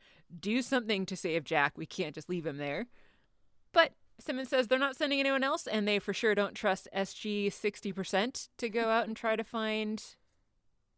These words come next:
Jack and Tyler. They're at a bit of an impasse. And then Simmons opens up Sam's file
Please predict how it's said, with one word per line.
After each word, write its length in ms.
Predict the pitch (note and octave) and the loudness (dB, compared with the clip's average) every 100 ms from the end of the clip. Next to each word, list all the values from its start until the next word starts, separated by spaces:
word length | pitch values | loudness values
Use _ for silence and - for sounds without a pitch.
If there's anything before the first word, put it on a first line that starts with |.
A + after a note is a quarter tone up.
| _ _ _ _ - | _ _ _ _ 2
Jack 280 | G3 G#3 | 4 4
and 140 | A#3 A3+ | 0 -2
Tyler. 420 | A#3+ G#3+ B3 C#4 - | 0 0 2 2 0
They're 220 | - B3+ - | 0 0 2
at 240 | B3 C#4+ - - | 0 0 -4 -6
a 140 | A#3+ | -4
bit 260 | F#3 A#3+ - | -2 -2 -2
of 140 | A3 | -4
an 80 | B3 | -2
impasse. 640 | E3+ D#3 F3+ D#3+ E3+ - - _ _ _ _ _ _ _ E4 | -4 -8 -4 -4 -4 -10 -20 _ _ _ _ _ _ _ -4
And 140 | F4+ | 0
then 340 | F#4+ F4 - | 0 -2 -6
Simmons 640 | - D4+ C4 C4+ C4 B3 - | -6 -2 2 2 0 -2 -2
opens 400 | G3+ G#3 G#3+ G3+ | 0 0 0 2
up 200 | G3+ - _ | 0 0 _
Sam's 440 | - G4 F4+ A#3+ | -6 -2 0 -2
file 400 | - C#3+ C#3 - | 0 0 0 -4